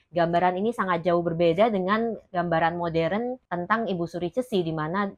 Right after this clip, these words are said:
beliau selalu digambarkan sebagai seorang wanita yang haus kemewahan dan haus kekuasaan.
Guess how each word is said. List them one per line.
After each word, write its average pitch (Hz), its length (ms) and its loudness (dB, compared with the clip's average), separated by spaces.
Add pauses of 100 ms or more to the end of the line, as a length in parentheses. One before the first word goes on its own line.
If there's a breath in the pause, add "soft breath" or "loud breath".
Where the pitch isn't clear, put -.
(100)
beliau 165 240 0
selalu 190 320 -2
digambarkan 170 560 -2
sebagai 160 400 -2
seorang 151 320 -4
wanita 170 340 -4
yang 208 140 -2
haus 160 320 -6
kemewahan 170 640 -4
dan 240 160 -2
haus 170 240 -8
kekuasaan. 143 800 -10